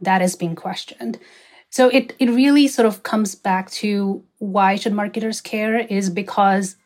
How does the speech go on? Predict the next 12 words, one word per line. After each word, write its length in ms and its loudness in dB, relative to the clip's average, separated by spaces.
it 160 0
is 220 0
now 260 0
starting 360 -2
to 180 -6
impact 640 -8
their 380 -4
campaigns, 640 -2
their, 260 -4
their, 500 -2
uh, 140 -4
programs, 760 -2